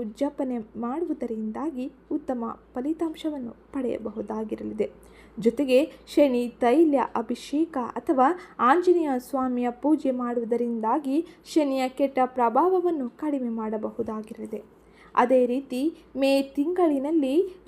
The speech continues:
ರಾಹು ಏಳನೇ ಮನೆಯಲ್ಲಿ ಇರುವುದರಿಂದಾಗಿ ಕುಟುಂಬ ಮತ್ತು ವ್ಯವಹಾರದ ಸಂಬಂಧಿತ ಅಡೆತಡೆಗಳನ್ನು ನಿವಾರಿಸಲು ರಾಹು ಪರಿಹಾರಗಳನ್ನು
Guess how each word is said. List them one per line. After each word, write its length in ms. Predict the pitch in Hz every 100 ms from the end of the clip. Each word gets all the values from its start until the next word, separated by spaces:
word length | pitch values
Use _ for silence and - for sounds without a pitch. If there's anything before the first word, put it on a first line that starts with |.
| 262
ರಾಹು 340 | 294 302 262 254 320
ಏಳನೇ 300 | 349 277 262 254
ಮನೆಯಲ್ಲಿ 420 | 262 277 247 247 -
ಇರುವುದರಿಂದಾಗಿ 920 | 339 339 240 233 233 220 220 214 220 - - _ -
ಕುಟುಂಬ 360 | - 294 254 240 240
ಮತ್ತು 180 | 240 254 247
ವ್ಯವಹಾರದ 680 | 226 233 233 254 311 330 262 254
ಸಂಬಂಧಿತ 500 | 262 294 311 247 240 - -
ಅಡೆತಡೆಗಳನ್ನು 880 | 226 247 262 226 226 220 240 311 277 330 - _ 254
ನಿವಾರಿಸಲು 720 | 269 320 349 269 247 226 226 - -
ರಾಹು 260 | 240 240 240 226 -
ಪರಿಹಾರಗಳನ್ನು 920 | 247 254 240 233 226 226 277 330 269